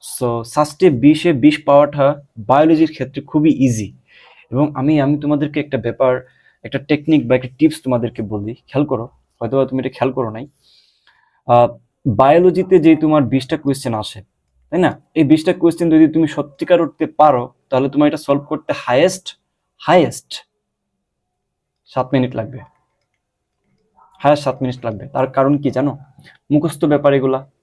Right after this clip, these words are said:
বেশি থিঙ্কিং করতে হয় না, ম্যাথ করতে হয় না, nothing else, just ঠাস ঠাস করে বসায় বসায় দিয়ে আসলাম। তো এটাকে বলে actually তোমার, আহ, টাইম সেভিং, আহ, সাবজেক্ট। তুমি এখান থেকে যেই সময়টুকু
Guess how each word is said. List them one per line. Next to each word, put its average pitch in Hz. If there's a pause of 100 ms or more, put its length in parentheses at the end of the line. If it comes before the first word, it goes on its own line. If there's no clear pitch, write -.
(100)
বেশি 123
থিঙ্কিং 147
করতে 143
হয় 135
না, 139
ম্যাথ 139
করতে -
হয় 131
না, 131 (600)
nothing 139
else, 175 (140)
just 143 (220)
ঠাস 160
ঠাস 170
করে 160
বসায় 127
বসায় 120
দিয়ে 110
আসলাম। - (680)
তো 131 (140)
এটাকে 170
বলে 156 (100)
actually 139
তোমার, 131 (680)
আহ, 123 (120)
টাইম 156
সেভিং, 143 (200)
আহ, 120 (100)
সাবজেক্ট। 113 (140)
তুমি 131 (100)
এখান 151
থেকে 156 (580)
যেই 143
সময়টুকু 147